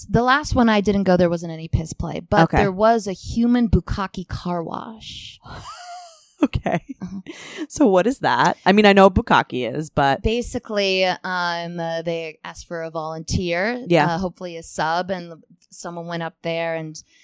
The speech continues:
Speaker 1: they, like, were put on this little rolly thing.
Speaker 2: Uh-huh.
Speaker 1: Were rolled, uh, under a bunch of women as they squirted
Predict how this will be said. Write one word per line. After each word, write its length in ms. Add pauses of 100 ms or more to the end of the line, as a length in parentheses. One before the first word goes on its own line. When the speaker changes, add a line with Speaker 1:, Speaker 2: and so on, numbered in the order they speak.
(240)
Speaker 1:
they, 140
like, 520
were 140
put 240
on 160
this 240
little 320
rolly 400
thing. 480
Speaker 2:
Uh-huh. 500
Speaker 1:
Were 140
rolled, 560 (100)
uh, 280
under 480
a 80
bunch 260
of 80
women 500
as 240
they 440
squirted 1000